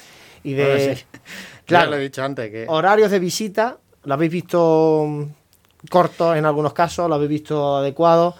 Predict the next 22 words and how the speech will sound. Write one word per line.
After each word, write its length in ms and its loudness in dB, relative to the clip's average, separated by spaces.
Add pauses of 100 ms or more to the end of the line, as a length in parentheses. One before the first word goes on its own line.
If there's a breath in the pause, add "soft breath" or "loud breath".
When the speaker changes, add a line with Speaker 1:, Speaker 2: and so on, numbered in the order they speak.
(120)
Speaker 1:
A 60 -6
ver. 280 -6 (180)
Speaker 2:
Y, 380 -2
eh, 800 2 (160)
ausencia 680 0
de, 400 -2
yo 180 -4
he 40 -2
echado 180 -2
en 40 -4
falta, 420 0 (280)
pues, 220 -12 (420)
que 80 -12
de 80 -12
vez 80 -10
en 60 -10
cuando, 320 -4
no 80 -8
sé, 160 -6
no 120 -8
sé 140 -4
si 260 -2